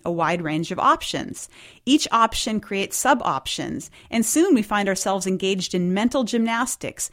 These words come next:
weighing a number of different possible scenarios. So I'm sure a lot of our listeners have felt that uncertainty and have kind of that mental gymnastics, like that your monkey mind is, like, going crazy. "Well, what if this happens? Well, maybe I should do this. Well, what if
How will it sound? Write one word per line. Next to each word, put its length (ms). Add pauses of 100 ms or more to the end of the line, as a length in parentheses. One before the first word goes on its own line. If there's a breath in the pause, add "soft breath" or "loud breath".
(220 loud breath)
weighing 280
a 40
number 380
of 160
different 320
possible 500
scenarios. 920 (600 soft breath)
So 460 (160)
I'm 60
sure 500
a 60
lot 160
of 60
our 100
listeners 640
have 280
felt 240
that 160
uncertainty 920
and 140
have 160
kind 160
of 40
that 120
mental 380
gymnastics, 840
like 180
that 200 (260 loud breath)
your 140
monkey 340
mind 440
is, 100
like, 140
going 220
crazy. 420
"Well, 180
what 180
if 140
this 200
happens? 680
Well, 80
maybe 240
I 60
should 180
do 180
this. 400
Well, 120
what 160
if 260